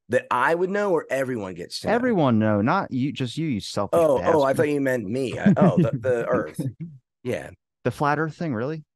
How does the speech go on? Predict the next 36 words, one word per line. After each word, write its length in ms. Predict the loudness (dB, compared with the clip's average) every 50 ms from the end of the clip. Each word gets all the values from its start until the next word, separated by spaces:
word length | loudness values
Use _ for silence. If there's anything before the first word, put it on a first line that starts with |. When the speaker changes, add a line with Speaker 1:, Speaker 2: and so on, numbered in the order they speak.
| _ _ -6
Speaker 1:
That 120 | -4 -4
would 100 | -2 -2
be 100 | -4 -6
the 100 | -6 -6 -8
most 240 | -10 -12 -12 -16 -18
important. 340 | -18 -20 -20 -20 -20 -20 -20 -16
Yeah. 140 | -12 -10
Speaker 2:
Okay. 240 | -10 -10 -10 -10 -6
Speaker 1:
Hundred, 280 | -4 -4 -4 -6 -8 -6 -4
not 200 | -2 -2 0 0
even, 380 | -2 -2 0 -2 -2 -2 -6 -8 -12 -20 -20 -20 -20 _ _ _ _ _ _ _ -2
I 60 | 0
mean, 240 | 2 2 2 2 2
it 220 | 2 2 2 0
depends. 580 | -2 -2 -2 0 0 0 0 0 -2 -4 -6 -6
If 140 | -6 -4 -4
you, 160 | -4 -2 -2 -2
uh, 120 | -4 -4 -4 -6
okay, 320 | -4 -2 -2 -2 -4 -8 -10 -8
do 100 | -6 -6
you, 100 | -6 -6
do 160 | -6 -4 -4
you 120 | -4 -2
consider, 460 | -4 -4 -6 -6 -4 -4 -4 -2 0
like, 200 | 0 0 0 -2 -2
the, 260 | -4 -2 -2 -4 -6 -6
the 220 | -4 -4 -2 -2
existence 560 | -4 -4 -4 -4 -4 -4 -4 -6 -6 -6 -6
of 100 | -6 -6
God, 460 | -4 -4 -2 -2 0 0 -2 -2 -4 -6
uh, 340 | -6 -6 -6 -6 -6 -6
something 380 | -8 -8 -10 -10 -8 -8 -8 -6
would 160 | -6 -8 -8 -8
be 100 | -10 -12
conspiracy 540 | -12 -14 -12 -10 -10 -8 -8 -8 -8 -8
theory? 300 | -8 -8 -8 -10 -10 -12